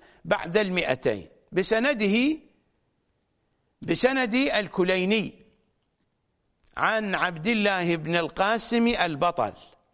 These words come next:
عن إمامنا الصادق صلوات الله وسلامه عليه في قوله تعالى: "وقضينا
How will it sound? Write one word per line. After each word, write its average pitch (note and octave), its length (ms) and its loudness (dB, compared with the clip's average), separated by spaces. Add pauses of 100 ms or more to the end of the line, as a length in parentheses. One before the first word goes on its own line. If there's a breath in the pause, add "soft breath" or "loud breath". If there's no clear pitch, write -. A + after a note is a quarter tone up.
(460)
عن E3 160 -2
إمامنا G3+ 720 0
الصادق F#3+ 920 0 (580)
صلوات E3+ 600 0
الله D#3 480 0
وسلامه D3+ 720 0
عليه F#3+ 520 0 (240 soft breath)
في G3+ 140 0
قوله A#3 560 2
تعالى: B3+ 640 2 (540 soft breath)
"وقضينا B3 1080 2